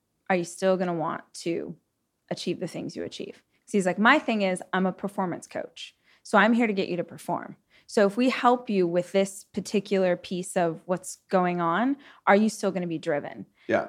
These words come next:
Speaker 1: And at the time, I was like, "Oh, great." And then I left, and I've thought about that so many times since then. I'm like, "This is the most fucked up advice I've ever heard," because I get that I should want to achieve, but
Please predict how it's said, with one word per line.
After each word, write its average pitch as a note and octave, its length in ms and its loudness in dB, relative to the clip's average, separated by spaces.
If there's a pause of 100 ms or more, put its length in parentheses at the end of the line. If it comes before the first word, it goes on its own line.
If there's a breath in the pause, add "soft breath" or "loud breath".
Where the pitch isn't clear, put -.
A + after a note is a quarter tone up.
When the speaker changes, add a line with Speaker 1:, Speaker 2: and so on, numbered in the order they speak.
Speaker 1:
And G3+ 160 6
at - 280 4
the G#3+ 80 4
time, C4+ 360 2
I G#3+ 80 4
was F#3 120 -2
like, E3 180 -6
"Oh, A3 220 -2
great." A3+ 320 0
And G#3+ 140 2
then G#3 80 0
I G3 120 -2
left, G3+ 540 4
and F#3+ 100 -6
I've F#3+ 100 -6
thought A3+ 160 4
about G#3+ 220 2
that F#3 140 -2
so - 140 -8
many G3 180 -2
times F3+ 240 -6
since F3 160 -12
then. F3 100 -6
I'm E3+ 80 -6
like, E3+ 180 -6
"This A3 200 -6
is D4 100 -8
the B3+ 80 -4
most G#3 220 -4
fucked - 360 -6
up D#3+ 280 -2 (520)
advice G3+ 680 4 (100)
I've G3 220 2
ever G#3 300 6
heard," - 440 0 (360 soft breath)
because A#3 280 4
I A3 100 8
get A3 640 6
that G3 320 8
I G#3 100 8
should G3+ 220 2
want F#3 300 2
to G3+ 120 -4
achieve, F#3 640 -2 (360 soft breath)
but G3 340 8